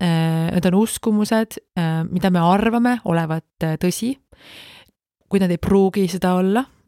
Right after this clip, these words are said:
ja tavaliselt ei olegi. Eh, nad takistavad meid, eh, saavutamaks näiteks oma unelmat, eh, töökohta või partnerit või suhet või ka näiteks, eh, takistavad meid, eh,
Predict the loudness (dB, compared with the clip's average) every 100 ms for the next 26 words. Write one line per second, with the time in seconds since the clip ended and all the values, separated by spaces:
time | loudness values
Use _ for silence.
0 | _ -2 -2 2 2 2 0 -2 -2 -2
1 | -2 -4 -8 _ _ -20 -20 -20 -20 -18
2 | -4 0 2 2 2 2 0 0 0 0
3 | -2 0 0 0 0 -2 -2 0 0 0
4 | -2 -2 -2 2 2 0 -2 -2 -2 -4
5 | -4 -4 -2 0 2 0 -2 -4 -6 -4
6 | -2 0 2 2 2 -2 -6 -4 -2 -2
7 | -4 -2 0 0 -2 -2 0 -4 -10 -16
8 | -6 -4 -2 -2 0 2 0 -2 _ -18
9 | -18 -20 -20 -20 -20 -2 0 2 2 2
10 | 0 -2 -4 -4 -6 -4 0 -2 -2 -4
11 | -2 0 0 0 2 2 0 -2 0 0
12 | 0 0